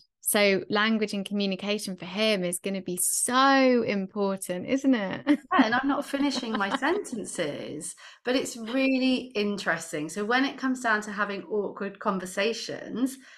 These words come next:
Speaker 2: the words sometimes wouldn't come out.
Speaker 1: Yeah.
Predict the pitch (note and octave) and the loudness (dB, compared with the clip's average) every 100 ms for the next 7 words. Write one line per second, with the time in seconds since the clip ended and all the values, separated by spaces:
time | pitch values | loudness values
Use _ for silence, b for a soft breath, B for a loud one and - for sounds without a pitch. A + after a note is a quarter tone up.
0 | B - A3+ A3 A#3+ D4+ D#4 - A3+ A3 | B -6 -4 0 2 2 0 -4 -6 -6
1 | G#3 G#3 G3 F#3+ G3+ F3+ - F#3+ A3+ B3+ | -6 -6 -6 -8 -8 -8 -10 -2 2 2
2 | - F#2 - - G3 F#3+ F#3 | 2 -4 -10 -14 -16 -14 -14